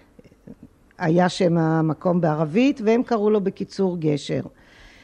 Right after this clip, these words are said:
התיישבו שם, והסיפור נשכח כמו שנאמר פה, וגם נשכח וגם הושכח לצערי הרב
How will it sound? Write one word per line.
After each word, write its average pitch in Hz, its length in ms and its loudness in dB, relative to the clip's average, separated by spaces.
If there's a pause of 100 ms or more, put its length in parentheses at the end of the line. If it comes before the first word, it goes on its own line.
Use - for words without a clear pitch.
(300)
התיישבו 214 680 2
שם, 240 400 4 (180)
והסיפור 233 720 2
נשכח 269 520 2
כמו 208 260 2
שנאמר 185 760 2
פה, 190 340 2 (540)
וגם 196 640 2
נשכח 285 580 2
וגם 214 340 4
הושכח 220 680 0
לצערי 190 460 2
הרב 269 260 0